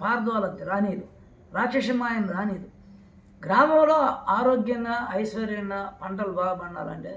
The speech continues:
గ్రామంలో ఉండే గుడిలో నిత్యం పూజలు చేయాలి. ఎవరైనా చేయొచ్చు, పూజారి మీదే, పూజారి వచ్చి చేయాలనేది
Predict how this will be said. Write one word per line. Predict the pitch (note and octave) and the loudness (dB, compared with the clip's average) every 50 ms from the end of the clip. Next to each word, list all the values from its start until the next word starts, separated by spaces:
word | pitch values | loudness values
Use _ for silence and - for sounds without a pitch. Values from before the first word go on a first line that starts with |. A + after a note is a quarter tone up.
| - - - | -14 -12 -10
గ్రామంలో | E3 D#3+ F3 G3+ A3 A3+ A3+ G#3+ G3+ G3 F#3+ F#3+ | -4 -2 0 0 2 0 0 -2 -2 -2 -2 -4
ఉండే | F#3 F3 F3 F3+ F3+ F3 D3+ D#3 | -4 -6 -8 -10 -12 -14 -8 -4
గుడిలో | F#3 F#3+ A3+ A3 G#3 A3+ C#4 - - - - - - - - F3 | -2 0 2 2 2 2 0 -2 -4 -8 -18 -20 -20 -16 -8 -6
నిత్యం | G#3 G#3+ - - - - B3+ A3+ G#3+ G#3+ | -6 -6 -6 -8 -8 -4 -2 0 0 0
పూజలు | F#3+ G3 G#3 G3+ G3+ F#3+ F3 F3 | -2 -4 -6 -6 -6 -8 -8 -8
చేయాలి. | E3+ D#3 - - - - - - - - F3+ | -8 -8 -8 -10 -12 -18 -20 -20 -10 -4 -2
ఎవరైనా | A#3+ D4+ D#4+ E4+ E4+ F4 E4+ D#4+ | -2 0 0 2 2 2 2 4
చేయొచ్చు, | D4+ C4+ G#3+ G#3+ F3 - | 2 2 2 0 -4 -6
పూజారి | A3+ C4 C4+ C4+ C#4+ C#4 C#4 C4 C4 | -4 -2 4 6 6 6 6 6 4
మీదే, | B3+ B3+ B3 C4 C4 C4+ C4+ - - - - - - | 2 2 2 2 2 2 0 -2 -6 -14 -20 -14 -4
పూజారి | G#3+ C4 C4+ D4 D4+ D#4 D4+ D#4 | 0 4 8 12 12 12 12 12
వచ్చి | D4+ D4+ C#4+ B3+ C4 | 12 8 4 2 2
చేయాలనేది | C#4+ C#4 C#4 C4+ C4+ C4 C4 B3+ B3+ B3+ B3+ C#4 | 4 6 8 8 8 6 4 2 0 0 0 0